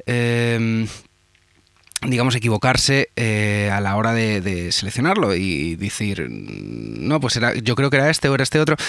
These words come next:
Digamos que es como una fa-, una forma de hacértelo un poquito más fácil y de hacer, eh, que la organización sea como más rápida.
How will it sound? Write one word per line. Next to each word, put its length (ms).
Digamos 220
que 80
es 80
como 180
una 120
fa-, 160
una 280
forma 340
de 40
hacértelo 320
un 60
poquito 220
más 140
fácil 380
y 80
de 80
hacer, 240
eh, 380
que 100
la 80
organización 460
sea 200
como 220
más 220
rápida. 420